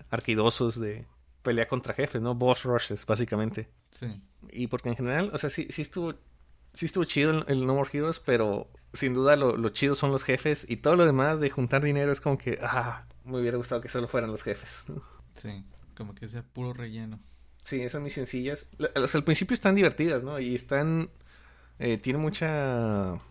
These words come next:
Speaker 1: ¿cómo decirlo? O sea, son, es divertido ver a Travis hacer esas cosas como que, ah, jaja, está chistoso, está cuidando gatitos, ¿no?
Speaker 2: Ya.
Speaker 1: Y, y de hecho, Travis en, en su cuarto de hotel tiene un gatito, ¿no? Jean, creo que se llama. Y pues,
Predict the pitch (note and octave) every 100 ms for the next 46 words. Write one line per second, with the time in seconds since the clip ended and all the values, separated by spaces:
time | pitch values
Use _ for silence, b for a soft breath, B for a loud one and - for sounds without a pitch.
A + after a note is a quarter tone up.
0 | b - C3 C#3 - G#2 G2+ F#2 - -
1 | - - - - - G#2+ G#2 - B2 C3+
2 | C3+ C3+ C3 B2+ D3+ C#3+ C3 C3+ C3 B2+
3 | B2 A#2 A2+ A#2+ A#2 A#2+ A2 B2 - B2
4 | A#2 C#3 C3 C3 A#2+ A#2+ - - B2 -
5 | - B2 B2+ A#2+ A#2 G#2+ C3+ B2 G#2+ C3
6 | b b b - B2+ A2 C3 C3 A#2+ B2+
7 | B2 D3+ - - B2 B2+ C3+ C3 A2+ A#2
8 | A#2+ B2+ A2 G#2 G#2 G2+ - - A#2 -
9 | C3+ B2 B2 A#2+ A#2 A2+ G2+ G3 G3+ B2
10 | B2+ A#2+ B2+ D3 - B2 - A#2+ A2 A#2
11 | G#2+ G#2 -